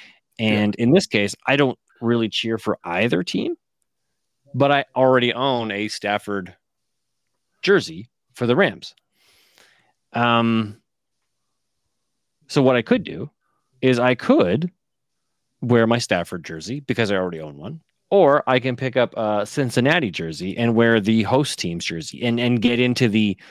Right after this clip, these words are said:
Speaker 2: hype of the home team. Now, you happen to be a Cincinnati Bengals fan, so this works out. Um, and I think I'm gonna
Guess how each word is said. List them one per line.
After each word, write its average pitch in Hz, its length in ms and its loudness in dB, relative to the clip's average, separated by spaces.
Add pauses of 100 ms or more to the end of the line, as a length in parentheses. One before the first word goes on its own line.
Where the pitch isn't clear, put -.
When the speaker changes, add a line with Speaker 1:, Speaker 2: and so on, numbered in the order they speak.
(360)
Speaker 2:
hype 123 320 -2
of 95 260 -4
the 95 240 -4
home 131 260 0
team. 82 180 -8
Now, 104 120 -2
you 139 140 2
happen 143 220 -2
to 110 60 -12
be 104 120 -6
a 98 40 -6
Cincinnati 104 420 -6
Bengals 90 340 -6
fan, 104 400 -4
so - 140 -12
this 117 180 0
works 107 260 0
out. 98 220 -2 (340)
Um, 113 380 -2
and 151 120 2
I 147 60 0
think - 260 -4
I'm 110 120 0
gonna 95 340 -2